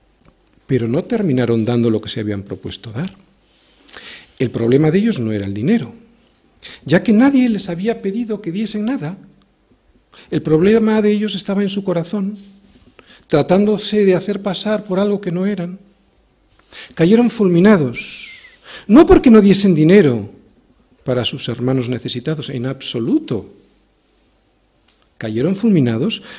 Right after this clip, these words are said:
porque se propusieron darlo, creyeron,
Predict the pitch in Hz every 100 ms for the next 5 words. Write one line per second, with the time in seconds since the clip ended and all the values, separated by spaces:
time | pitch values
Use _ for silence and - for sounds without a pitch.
0 | - - 135 156 - 143 123 - - -
1 | - 269 277 254 254 139 117 139 196 -
2 | _ _ _ _ _ 110 110 135 110 104